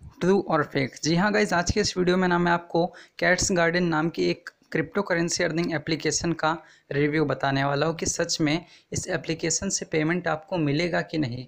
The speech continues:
क्या ये एप्लीकेशन रियल है, लेजिट है, ट्रू है या फेक है, केवल लोगों को बेवकूफ़ बना रही है, पैसा वगैरह नहीं मिलेगा। So गाइस, आज के इस वीडियो में मैं आपको वही बताने वाला हूँ, इसलिए वीडियो को फुल वॉच कीजिएगा, एंड तक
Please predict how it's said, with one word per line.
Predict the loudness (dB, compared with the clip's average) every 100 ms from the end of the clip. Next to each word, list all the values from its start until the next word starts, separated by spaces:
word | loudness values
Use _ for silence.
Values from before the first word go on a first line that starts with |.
| -2
क्या | 0
ये | 2
एप्लीकेशन | -2 -4 -4 -2 -2 -2 -2
रियल | -2 0 -2
है, | -2 -4 -6 -20 -14 -2
लेजिट | 0 0 -4 -4
है, | -6 -6 -2
ट्रू | 0 0
है | -2 -4 _ _ _ -2
या | -2
फेक | -2 -4 -4 -6 -10
है, | -10
केवल | -6 -4 0
लोगों | 2 2 0
को | -4
बेवकूफ़ | -4 -4 -4 -6
बना | -4 -4
रही | -4
है, | -4
पैसा | -4 -6 -4
वगैरह | -4 -4 -6
नहीं | -6 -4 -4
मिलेगा। | -4 -6 -6 -10 -12 -20 -10
So | -6
गाइस, | -2 0 0
आज | 0 0
के | -2
इस | -2 -2
वीडियो | -2
में | -2
मैं | -2 -4
आपको | -4 -4
वही | -2 -2
बताने | -4 -6 -6
वाला | -4 -4
हूँ, | -4
इसलिए | -6 -6 -4 -4
वीडियो | -4 -6 -6
को | 2 4
फुल | 4 0
वॉच | -4 -6 -4
कीजिएगा, | -4 2 2 0 -6 -18 -6
एंड | -4 -2
तक | -2